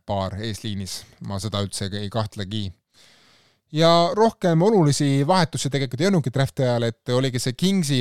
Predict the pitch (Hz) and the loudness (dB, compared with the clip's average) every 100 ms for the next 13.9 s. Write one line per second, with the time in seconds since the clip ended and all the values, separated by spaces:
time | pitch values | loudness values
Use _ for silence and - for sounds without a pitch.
0 | 120 127 135 131 113 117 117 110 - _ | 2 2 4 4 2 2 0 -4 -8 _
1 | _ _ _ 120 127 180 156 120 127 117 | _ _ _ -6 4 6 6 6 4 2
2 | 120 120 113 113 110 127 120 117 143 170 | 4 2 2 -2 -4 -6 -4 -4 0 2
3 | 131 113 107 98 - - 123 107 110 104 | 4 2 -2 -4 -10 -8 -6 -2 -2 -4
4 | 113 139 165 120 - 113 117 117 110 117 | -2 2 2 2 0 -2 -2 0 -2 0
5 | 123 113 113 123 160 151 113 107 104 95 | 0 -2 -2 2 2 2 0 0 -2 -4
6 | _ - - - - _ _ _ _ - | _ -20 -20 -20 -20 _ _ _ _ -8
7 | 120 120 120 120 107 - - 156 - 175 | 0 2 2 0 -4 -6 -2 -2 2 2
8 | 190 139 - 143 135 - 131 131 135 143 | 2 0 -2 0 -2 -2 -2 0 0 -2
9 | 151 - - - 131 123 123 123 - 123 | -4 -6 -8 -4 0 2 0 -4 -4 -4
10 | 123 139 - 113 - 190 151 107 - - | -2 -2 -2 -6 0 4 4 2 -4 -8
11 | - - 113 110 113 117 156 139 117 117 | -8 -2 -2 -2 -4 0 2 4 0 0
12 | 120 120 113 110 104 107 107 - - - | 0 0 0 -2 -2 -2 -4 -8 -20 -20
13 | - _ _ _ - 120 95 131 135 | -20 _ _ _ -4 -2 0 2 4